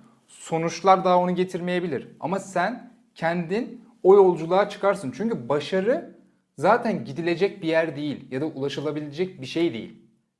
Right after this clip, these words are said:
Başarı bir süreç ve bu süreç tamamen seninle başlıyor. Yani ne demek istiyorum? Mesela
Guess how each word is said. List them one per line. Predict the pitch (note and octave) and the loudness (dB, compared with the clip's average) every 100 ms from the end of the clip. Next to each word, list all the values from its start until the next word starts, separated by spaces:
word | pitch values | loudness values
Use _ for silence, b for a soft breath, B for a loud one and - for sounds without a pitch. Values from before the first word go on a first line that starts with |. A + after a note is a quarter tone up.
| _ - | _ -6
Başarı | B2 E3+ A#3+ | -2 0 2
bir | B3 | 0
süreç | - F#3 D3+ - - _ A#2 | 2 2 2 -4 -18 _ -8
ve | |
bu | D3 | -8
süreç | - G#3 C#4 | -6 -6 -4
tamamen | - G3 A3 C#4 | -2 2 2 0
seninle | - - F3 G3 G#3 E3 | -2 -6 -4 -2 0 0
başlıyor. | A#2+ A2 - G2+ - _ _ _ _ _ - | 0 -2 -10 -16 -18 _ _ _ _ _ -4
Yani | F3 G3+ B2 - - _ _ _ _ _ - | 2 2 0 -8 -20 _ _ _ _ _ 4
ne | F#3 | 6
demek | F3 D3+ | 6 2
istiyorum? | - - B2+ F3 - B B B - | -6 -4 -2 -2 -4 B B B -2
Mesela | G#3 G3 B2 C3 | -2 0 -2 -4